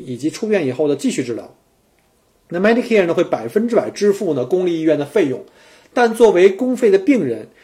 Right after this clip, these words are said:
你有一个问题，就是你不能选择医生啊，这跟在私立医院不一样，必须由医院呢来指派医务人员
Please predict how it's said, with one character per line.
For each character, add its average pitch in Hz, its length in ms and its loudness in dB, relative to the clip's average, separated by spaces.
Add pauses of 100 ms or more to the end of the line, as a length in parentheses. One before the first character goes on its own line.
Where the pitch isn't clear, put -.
(180)
你 131 220 -6
有 127 160 0
一 117 40 -2
个 135 80 -2
问 151 160 0
题， 110 120 -12
就 123 100 -6
是 117 80 -10
你 110 160 -14
不 156 160 -4
能 139 160 -4
选 95 320 -8
择 113 300 -10 (100)
医 156 100 -6
生 160 160 -6 (140)
啊， 107 160 -16
这 139 140 -4
跟 147 200 -4
在 139 280 -4
私 151 160 -6
立 135 80 -4
医 - 20 -4
院 139 180 -2
不 120 80 -8
一 127 60 -4
样， 139 180 -6 (220)
必 196 160 0
须 214 160 -6
由 185 180 6
医 214 200 -4
院 220 360 2
呢 120 120 -6
来 131 160 0
指 123 280 -6
派 156 200 -4
医 151 220 -4
务 139 180 -2
人 127 120 -4
员 123 220 -6